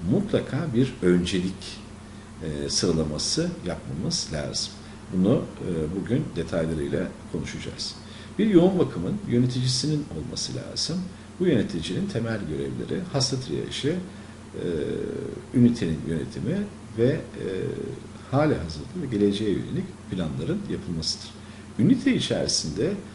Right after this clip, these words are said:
sürekli eğitimler, e, hem yardımcı sağlık personeline hem, e, hekim grubuna mutlaka verilmelidir. Hasta hizmet kalitesini sürekli izlememiz gerekir. Eğer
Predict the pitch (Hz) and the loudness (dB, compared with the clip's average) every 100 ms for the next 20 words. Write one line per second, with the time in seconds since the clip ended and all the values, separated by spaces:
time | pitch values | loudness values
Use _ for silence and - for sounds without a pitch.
0 | - - - - 120 120 - 120 - 90 | -14 -10 -6 6 6 6 2 -4 -2 0
1 | 87 - - 69 92 185 185 - - - | 0 0 -6 -6 -4 -4 -6 -10 -16 -16
2 | - - - - - 87 57 78 98 143 | -16 -16 -16 -8 -4 -2 -2 -2 4 4
3 | 180 180 - - - - - - - - | 4 -2 -8 -14 -16 -16 -16 -16 -14 -10
4 | - 87 87 92 92 104 - 69 - - | -2 0 2 0 0 -2 -2 -4 -6 -8
5 | 64 64 62 62 - - 127 156 - - | -6 -6 -6 -6 -6 -4 -4 -4 -8 -14
6 | - - 131 151 165 - - - 87 85 | -16 -2 2 4 2 -4 -10 -6 -4 -2
7 | 78 98 - 95 87 - - 90 143 - | -4 -4 -4 -4 -4 -6 -6 -4 -4 -6
8 | - - - 123 - - 69 60 62 58 | -12 -12 -6 -6 -6 -6 -6 -4 -4 -4
9 | 69 90 131 160 - - - - - 113 | -4 -2 0 -2 -4 -14 -16 -16 -2 2
10 | - 185 151 123 110 - 90 80 78 - | 4 4 4 2 0 -2 -2 -2 -4 -2
11 | 123 127 - 82 - 73 71 95 78 73 | -2 -2 -2 -2 -4 -8 -4 -4 -4 -4
12 | 71 69 - 60 55 - - - - - | -6 -4 -4 -4 -10 -10 -14 -14 -14 -14
13 | - - 190 185 - | -4 4 6 6 4